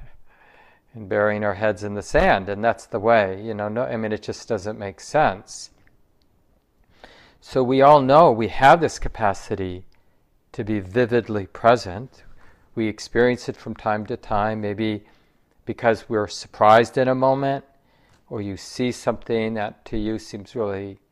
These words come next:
unique or special, and it activates your sensitivity, or you just had a good sleep and you feel good and you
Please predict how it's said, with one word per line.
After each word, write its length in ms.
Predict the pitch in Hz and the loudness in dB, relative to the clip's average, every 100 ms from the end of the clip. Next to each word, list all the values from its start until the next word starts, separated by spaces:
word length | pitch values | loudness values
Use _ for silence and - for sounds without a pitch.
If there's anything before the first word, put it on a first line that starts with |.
| _ _ _ | _ _ _
unique 640 | 110 107 107 117 131 131 | -8 -6 -2 -2 -2 -4
or 60 | 101 | -8
special, 720 | - - 107 - 147 139 131 | -8 -2 -2 0 2 2 2
and 120 | 92 | -4
it 180 | 98 107 _ - | -10 -12 _ -12
activates 680 | 98 - 120 110 117 113 | -12 -6 -2 0 0 -4
your 100 | 127 | -10
sensitivity, 1200 | 110 - 113 - 113 - 117 113 113 113 113 110 107 _ _ _ _ _ | -10 -8 -8 -10 -14 -10 -6 -4 -4 -4 -2 -4 -8 _ _ _ _ _
or 100 | 104 | -16
you 80 | 95 | -14
just 220 | 113 113 | -14 -2
had 140 | - 104 | 0 0
a 40 | |
good 220 | - 101 | -2 -8
sleep 600 | - - 107 120 127 131 | -10 -8 -2 0 0 -4
and 100 | 95 | -12
you 80 | 85 | -16
feel 260 | - 110 113 | -8 -6 -4
good 440 | 110 113 120 117 | 0 0 0 -2
and 140 | 90 | -8
you 140 | 82 | -14